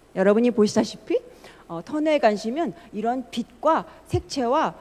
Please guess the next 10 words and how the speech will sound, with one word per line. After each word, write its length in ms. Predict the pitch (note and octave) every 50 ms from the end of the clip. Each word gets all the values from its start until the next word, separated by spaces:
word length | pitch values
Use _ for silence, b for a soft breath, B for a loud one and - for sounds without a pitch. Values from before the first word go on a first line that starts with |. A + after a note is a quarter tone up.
| -
막 220 | - G3 G3+ - -
풍랑을 640 | - G4+ G4 G4 F#4+ F#4 E4 C#4 C4 C#4 D4+ C4+
그리는 440 | - G#3 G#3 G#3+ G#3 G3+ F#3 F3 F3
게, 280 | F3 C#4 A#3 D3+ D3 - - -
어, 100 | F3 D#3+
이 60 | E3
사람의 600 | E3 G#3 G3 F3+ F3 D#3+ E3 F#3 A3 B3 B3+ -
주제였습니다. 720 | - - F#3+ E3+ F#3+ F#3 F3 F#3 - D#3 C#3+ C#3 A2 - - - - - - B B B B B B B B B B
그래서 360 | - D4+ D#4 D4 C#4 D4 F4
심지어는요, 920 | E4+ - G#4+ G4+ F#4 - E4+ D#4 C#4 B3 A3+ G#3 G3+ A3+ D4 D4 G#3+ D3